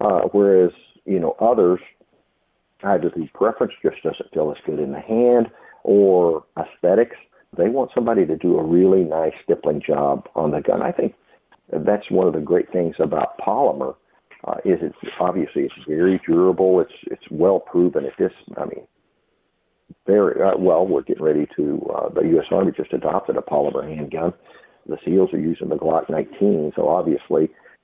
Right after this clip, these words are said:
uh, these things have been tested to an incredible degree and not found wanting, but it's a,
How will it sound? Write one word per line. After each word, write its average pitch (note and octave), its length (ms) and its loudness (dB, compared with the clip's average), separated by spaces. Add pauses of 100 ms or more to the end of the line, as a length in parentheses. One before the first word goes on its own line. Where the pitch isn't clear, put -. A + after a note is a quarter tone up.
uh, E2 160 0
these E2 240 -2
things D#2+ 200 -2 (440)
have F2+ 220 -4
been D2 200 -4 (180)
tested - 460 -2 (100)
to E2 100 -2
an D#2 60 -4
incredible E2 500 0
degree E2 580 2
and D2 100 -2
not - 240 -4
found D2 260 -4
wanting, D#2 600 0 (300)
but G2+ 140 4
it's - 140 0 (200)
a, - 240 -2